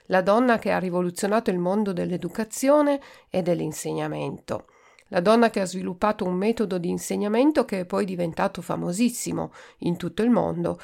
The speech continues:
e ha preso il suo nome, metodo Montessori,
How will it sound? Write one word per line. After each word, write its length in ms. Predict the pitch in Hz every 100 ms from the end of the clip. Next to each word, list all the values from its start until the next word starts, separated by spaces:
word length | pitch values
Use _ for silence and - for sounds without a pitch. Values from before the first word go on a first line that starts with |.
| - - _
e 100 | -
ha 160 | 254 247
preso 500 | - 254 277 294 311
il 80 | 285
suo 220 | - 208
nome, 400 | 190 - - -
metodo 600 | 196 226 269 285 277 285 -
Montessori, 920 | 180 180 175 196 - - - - -